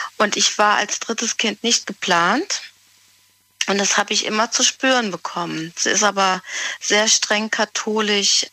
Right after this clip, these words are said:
äh, aufgewachsen und meine Oma hätte es nicht geduldet, dass ich nicht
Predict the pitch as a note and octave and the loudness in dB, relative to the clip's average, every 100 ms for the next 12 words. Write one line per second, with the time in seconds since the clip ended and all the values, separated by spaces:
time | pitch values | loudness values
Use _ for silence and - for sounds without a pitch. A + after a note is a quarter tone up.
0 | - F#3 F#3 - F#3+ - A3 G#3+ A3+ - | -4 0 2 2 0 -2 -2 0 0 -2
1 | - B3 B3 A3 G3+ G3 F#3+ F#3 - G3 | -4 -2 -2 -4 -4 0 0 0 -2 0
2 | A3 A3 G#3+ G#3 G3 G#3 - A3 - G3+ | 2 2 2 0 -2 -4 0 0 0 0
3 | G#3 G3+ G3 - F#3 - F#3+ - G3 - | 2 2 0 -2 -4 -2 -2 0 0 0
4 | - | -2